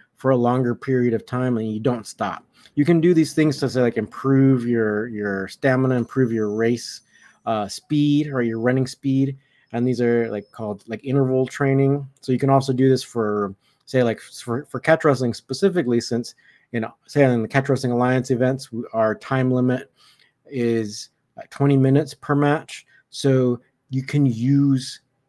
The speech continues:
the strategy of tiring out your opponent, uh, to, to help you win a match, right? So with that being said, then you need to be training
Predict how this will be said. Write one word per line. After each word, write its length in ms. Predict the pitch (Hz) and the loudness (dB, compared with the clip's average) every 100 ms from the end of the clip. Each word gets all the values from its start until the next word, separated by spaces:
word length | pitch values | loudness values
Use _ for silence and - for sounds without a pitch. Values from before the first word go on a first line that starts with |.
| 104 | _
the 140 | 113 107 | -10 -10
strategy 680 | - 139 135 143 123 110 | -6 2 4 6 4 0
of 120 | 107 - | -4 -6
tiring 540 | - 131 135 131 120 | -4 0 2 2 0
out 180 | 120 139 | 0 0
your 140 | 120 | -2
opponent, 600 | 107 - 131 135 110 104 _ _ _ _ _ | -4 -4 -2 0 -2 -6 _ _ _ _ _
uh, 180 | 107 98 - | -8 -8 -8
to, 480 | - 123 117 107 104 - | -8 -2 -2 -2 -4 -8
to 80 | |
help 240 | 107 135 135 | -4 -4 0
you 120 | 120 | -2
win 280 | 107 135 135 | 2 2 2
a 40 | |
match, 460 | 104 90 - - - | 0 -4 -10 -14 -8
right? 240 | 104 107 | -8 -8
So 400 | - 143 123 120 - _ _ _ _ | -2 2 2 2 -6 _ _ _ _
with 140 | 123 | -2
that 180 | 123 127 | 0 0
being 180 | 117 113 | 0 0
said, 300 | - 165 156 | 4 4 6
then 180 | 127 120 | 2 0
you 300 | 127 151 170 | 0 0 2
need 260 | 139 135 135 | 2 2 0
to 60 | |
be 140 | 110 117 | -8 -8
training 720 | - 127 120 120 117 113 | -6 -4 -2 0 -2 -4